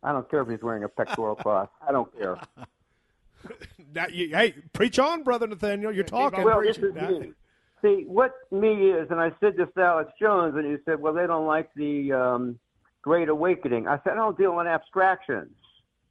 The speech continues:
Speaker 1: Jews don't deal in abstractions. They don't like the people of the Great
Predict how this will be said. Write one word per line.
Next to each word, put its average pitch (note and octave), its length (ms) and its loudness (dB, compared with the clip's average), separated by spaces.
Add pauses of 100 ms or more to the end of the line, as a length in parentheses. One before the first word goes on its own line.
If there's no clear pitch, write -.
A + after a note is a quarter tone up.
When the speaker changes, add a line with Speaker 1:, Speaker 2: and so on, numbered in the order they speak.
(600)
Speaker 1:
Jews A3 320 -4
don't G#3+ 240 2
deal G3+ 240 0
in F#3 80 0
abstractions. E3 880 0 (880)
They F3+ 240 4
don't G3+ 260 0
like F3 260 0
the G#3 80 0
people G#3+ 540 2
of B2+ 100 0
the C#3 100 0
Great C#3+ 420 0